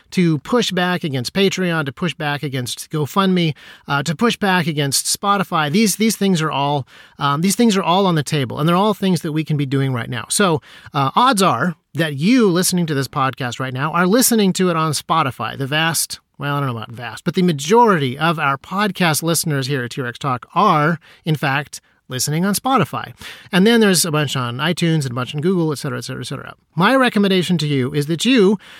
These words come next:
uh, get off of Spotify, not, uh, because,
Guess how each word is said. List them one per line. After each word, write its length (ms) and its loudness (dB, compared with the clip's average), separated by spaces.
uh, 220 2
get 180 2
off 180 2
of 120 -4
Spotify, 580 -2
not, 540 2
uh, 260 0
because, 800 2